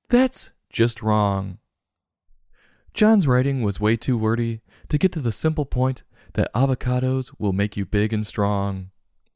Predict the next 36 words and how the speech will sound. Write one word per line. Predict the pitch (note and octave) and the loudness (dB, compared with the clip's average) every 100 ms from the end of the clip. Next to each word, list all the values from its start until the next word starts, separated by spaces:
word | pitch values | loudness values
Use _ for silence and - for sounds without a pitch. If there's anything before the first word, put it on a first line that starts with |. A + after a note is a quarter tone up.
| _ _ _ - | _ _ _ 0
Which, | G#2+ - - _ _ _ _ - | 0 0 -10 _ _ _ _ -2
half | C#3 A2 | 0 0
of | |
that | G2+ F#2 | -4 -4
is | F#2+ | -8
true. | - G2 G2+ A2 _ _ _ _ _ _ _ _ | -6 -6 -6 -12 _ _ _ _ _ _ _ _
They | A2 | 2
will | A2+ C3+ | 4 2
make | C3 C3 | 0 -2
you | A2+ | -4
big. | C3 G#2 - _ _ _ _ _ _ _ _ _ _ - | -2 -2 -6 _ _ _ _ _ _ _ _ _ _ 0
There | G3 | 4
was | G#3+ A3+ | 4 2
some | - C3+ A#2+ | 2 0 2
humor | G#2 G2 G2 | 2 0 -2
to | G#2+ F#2+ | -2 -2
his | F#2+ | -2
writing, | G2 F#2+ G#2 G#2+ - _ - - | -2 -2 -4 -6 -14 _ -16 -8
especially | D#3 - G#3+ - E3+ B2+ | -6 0 -2 0 0 0
at | - | -2
the | A2 | -4
start, | - G2 F#2 - - _ _ _ _ _ _ - | 0 0 0 -6 -18 _ _ _ _ _ _ 0
and | E3 | 2
the | E3 | 4
whole | A3 | 2
book | F#3+ D#3+ D#3+ - _ | 2 0 0 -12 _
leaned | G2+ A2+ A#2+ | -2 2 2
to | A#2 | 0
the | A2+ G#2 | 0 -2
absurd, | - A2 A2+ A2+ A2+ _ _ - - | 0 0 0 -2 -8 _ _ -20 -2
which | G3 - | 0 2
kept | A3 - D#3 | 0 0 0
my | B2+ | 2
attention. | A2+ G#2+ G2 G2 F#2 F#2 - _ _ _ - - - | 2 0 -2 -4 -6 -8 -18 _ _ _ -20 -20 -2
It's | F#3 - | -2 0
just, | - A#3 - | 0 -2 -2